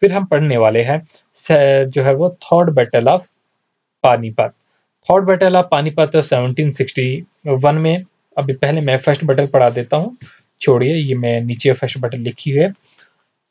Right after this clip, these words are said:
थ-, Battle of ये स-, जो है actually में arrange कर दिया है फिफ्टी सेवन के बाद सिक्सटी वन। तो Battle of बक्सर देखते हैं, सेवनटीन हंड्रेड सिक्सटी फ़ोर में लड़ी गई। तो ये भी जो है company और जो है शाह आलम, मीर कासिम और नवाब of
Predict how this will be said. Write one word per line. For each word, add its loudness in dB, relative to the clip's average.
थ-, 4
Battle 2
of 2
ये 0
स-, -8
जो -2
है 0
actually -2
में -2
arrange 2
कर -2
दिया -4
है -4
फिफ्टी -10
सेवन 0
के -4
बाद 2
सिक्सटी -12
वन। -8
तो 2
Battle 2
of 0
बक्सर -2
देखते -2
हैं, -2
सेवनटीन -2
हंड्रेड 0
सिक्सटी -6
फ़ोर 2
में -2
लड़ी 0
गई। 0
तो 2
ये 4
भी -2
जो 0
है 2
company -2
और 2
जो -2
है 2
शाह 0
आलम, 2
मीर -2
कासिम 0
और 2
नवाब 2
of 2